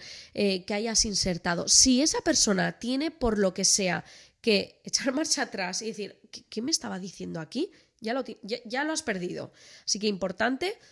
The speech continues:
siempre que el mensaje sea claro. Si tienes que tirar de datos, porcentajes, porque quieres ser además específico, más creíble,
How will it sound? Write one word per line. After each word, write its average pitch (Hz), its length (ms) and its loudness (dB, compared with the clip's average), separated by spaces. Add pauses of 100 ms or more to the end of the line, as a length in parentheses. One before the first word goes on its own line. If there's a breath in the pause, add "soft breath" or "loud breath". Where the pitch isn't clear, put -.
(120)
siempre 220 540 0
que 240 100 -6
el 202 60 -2
mensaje 185 380 -4
sea 165 300 -4
claro. 254 360 -2 (220 loud breath)
Si 208 160 -4
tienes 226 240 0
que 233 100 -6
tirar 196 300 -4
de 185 120 -4
datos, 226 480 0
porcentajes, 214 840 -4
porque 190 260 -8
quieres 202 220 -2
ser 214 240 0 (260 loud breath)
además 196 540 0
específico, 247 920 -4
más 180 300 -2
creíble, 254 540 -4